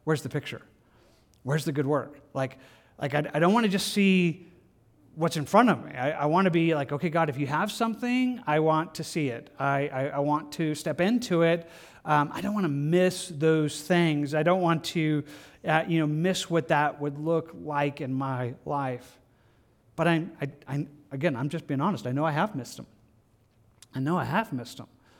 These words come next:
but I don't want to. And, and so my invitation to you, to me, is that we would be those who would say, "God, I want to be a part of seeing what you would do in our world.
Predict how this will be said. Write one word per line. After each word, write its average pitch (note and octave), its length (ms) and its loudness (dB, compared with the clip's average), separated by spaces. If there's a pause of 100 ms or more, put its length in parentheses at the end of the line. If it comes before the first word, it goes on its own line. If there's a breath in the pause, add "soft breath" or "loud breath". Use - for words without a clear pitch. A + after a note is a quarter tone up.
(380 soft breath)
but D3+ 100 -10
I D3 60 -4
don't C3 260 -4
want D#3+ 300 -4
to. E3 280 -6 (640 soft breath)
And, E3+ 140 -2
and E3+ 160 -2
so F3+ 180 0
my F3 260 2
invitation F3+ 680 0
to - 160 -8
you, G3 380 4
to F3 140 -6
me, D#3+ 640 0 (520 loud breath)
is E3 280 2
that F3+ 180 6
we F#3 140 4
would G3+ 160 4
be F#3+ 220 4
those F#3 280 4
who G3 160 0
would F#3 160 4
say, F#3+ 220 -2
"God, F#3 160 2
I - 20 2
want F#3 340 -2
to - 60 -10
be G3 80 0
a F3 60 2
part F3 520 -2
of D#3+ 160 -4
seeing F3 440 0
what D#3+ 140 -2
you E3+ 220 2
would F3 140 4
do E3+ 200 2
in E3 100 -2
our E3 80 0
world. E3+ 440 -2